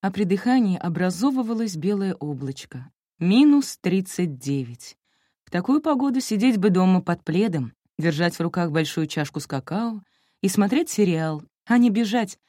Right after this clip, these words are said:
к припаркованной где-то за домами служебной машине. Собственно, и не завелась. Но спасибо и на этом. В выходной могли и не прислать дежурку, как не присылали ни за кем,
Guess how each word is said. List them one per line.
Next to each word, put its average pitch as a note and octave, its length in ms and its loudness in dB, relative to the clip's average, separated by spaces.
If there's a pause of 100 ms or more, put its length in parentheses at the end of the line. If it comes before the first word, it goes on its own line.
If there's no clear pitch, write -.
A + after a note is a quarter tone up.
(160)
к - 100 -10
припаркованной F#3+ 760 0
где-то F3 340 -2
за D#3+ 120 -2
домами F3 360 2
служебной F3 480 -2
машине. F3 560 0 (500)
Собственно, A3+ 540 -2
и - 20 2
не G3+ 120 2
завелась. E3+ 640 -4 (600)
Но G#3 120 2
спасибо C#4 440 0
и - 20 6
на B3 220 6
этом. F#3+ 360 -4 (260)
В F3+ 80 0
выходной F#3+ 560 2 (260)
могли F3 340 2
и F#3 40 2
не F#3+ 120 2
прислать F#3 420 0
дежурку, F#3+ 600 -2 (380)
как - 180 -4
не G#3+ 80 4
присылали F3+ 560 0
ни E3+ 160 0
за D3 180 -2
кем, A#3 380 -2